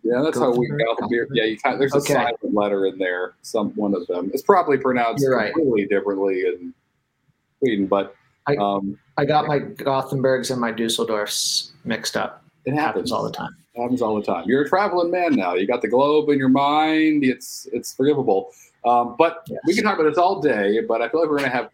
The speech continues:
Speaker 1: plenty of time to talk to you about Next Class in the future as we continue to take over the world with it. Today, we're gonna talk about Untappd Insiders. So Untappd supporters, now it's Untappd Insiders.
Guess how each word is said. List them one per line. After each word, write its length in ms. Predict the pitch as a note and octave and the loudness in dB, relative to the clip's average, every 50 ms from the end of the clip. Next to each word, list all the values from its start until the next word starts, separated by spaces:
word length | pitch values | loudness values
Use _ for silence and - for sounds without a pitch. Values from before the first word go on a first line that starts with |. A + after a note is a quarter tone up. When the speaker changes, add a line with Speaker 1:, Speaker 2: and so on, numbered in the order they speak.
| _ | _
Speaker 1:
plenty 260 | - C#3+ D3 E3 E3+ F3 | -2 0 0 2 0 0
of 120 | D3+ - _ | -2 -4 _
time 480 | - C#3+ C#3+ C3+ C3 B2+ A#2+ A#2+ A#2 A2+ | -2 0 2 2 2 2 2 0 -2 -2
to 80 | A2 | -2
talk 300 | G#2+ A#2+ A2+ A#2 A2+ A2 | 0 0 0 0 0 -4
to 80 | - A2+ | -4 -2
you 100 | A#2 A2+ | 0 0
about 300 | A2 A2+ G#2+ G2+ G2+ - - | 0 0 -2 -2 -4 -4 -4
Next 260 | A2 A2+ A2 - - | -4 -4 -4 -6 -8
Class 480 | - A#2 A2 G#2+ G#2+ G#2+ G#2+ G#2 - - | -4 -2 0 0 0 0 -2 -4 -6 -8
in 60 | F#2+ F#2 | -8 -8
the 80 | F2+ | -6
future 500 | - A2+ B2 B2 B2 A#2 A2+ A2 G#2 G2+ | -2 -2 -2 0 0 0 0 2 2 0
as 160 | G2 F2+ - - | -2 -2 -4 -6
we 200 | F#2+ F2+ F2+ F2 - | -6 -6 -6 -8 -8
continue 480 | - G2+ G2 F#2 - B2 A2+ A2+ G#2+ G2+ | -6 -6 -6 -4 -4 -4 -2 -2 -2 -2
to 100 | F#2+ - | -2 -2
take 240 | - A#2 A2+ G#2+ A2+ | -2 -4 -2 0 -2
over 140 | G#2+ G2+ G2+ | -2 0 0
the 60 | G2 | 0
world 320 | F#2+ G#2+ A2+ A#2 A#2 G#2+ G#2 | 0 2 2 2 2 2 2
with 180 | A#2+ G#2 - | 0 0 0
it. 160 | G#2 G#2+ - _ _ _ _ _ _ - - | -2 -4 -4 _ _ _ _ _ _ -14 0
Today, 960 | - C3 B2 D3+ F#3+ A3+ A#3+ G#3+ E3+ C#3 B2+ A#2 A2+ A#2+ C#3 D#3 E3+ - - _ _ _ _ _ _ _ _ _ _ - | 0 0 2 2 2 2 2 2 4 4 4 4 4 4 2 2 2 0 -4 _ _ _ _ _ _ _ _ _ _ -2
we're 160 | - C#3+ D3+ D#3 | 2 2 4 4
gonna 120 | D3 - | 4 2
talk 220 | F3+ D#3+ D#3+ D#3 | 2 2 2 2
about 480 | E3 D3+ D3+ D3 D3 C#3+ C#3+ C#3+ - - _ _ _ _ _ _ _ _ - - | 0 2 2 2 2 2 0 -2 -6 -18 _ _ _ _ _ _ _ _ -2 -2
Untappd 300 | E3+ F#3 G#3+ G#3 G3+ - | 0 2 0 -2 0 0
Insiders. 800 | G3+ C4 D4+ C4+ C4 - D3 B2+ A#2+ A2 G2+ F#2 F2 F2 E2+ - | 2 2 2 2 4 4 4 4 2 2 0 -2 -2 -4 -6 -4
So 460 | - B2+ A#2 A2 G#2+ G#2 G2+ G2+ - | 0 2 2 4 4 4 2 2 0
Untappd 400 | - - C#3+ - C3+ B2+ G#2+ - | -2 -2 0 0 0 -2 -2 -4
supporters, 1200 | - - G2+ - - - G#3 A#3 A#3 A3 G#3+ G#3+ G3+ F#3+ F3 D#3+ D3+ C3+ B2+ - - - - - - | -2 -4 -4 -2 2 4 4 4 4 4 2 2 2 2 4 2 2 2 0 -4 -6 -16 -16 -10 -4
now 260 | - C3 C#3+ D3 C#3+ | -2 -2 0 0 -2
it's 120 | C#3 C#3 C3+ | -2 -2 -2
Untappd 380 | C#3+ D3 C#3+ D#3 C3 - - - | -4 -2 0 -2 -2 -2 -2 0
Insiders. 1000 | C4 B3+ A3+ G#3 - A3+ G3 F#3+ F#3 F#3 F#3 F3+ F3+ F3 F3 D#3+ - - - | 0 2 2 2 0 0 2 2 0 0 2 2 0 0 -2 -4 -8 -10 -12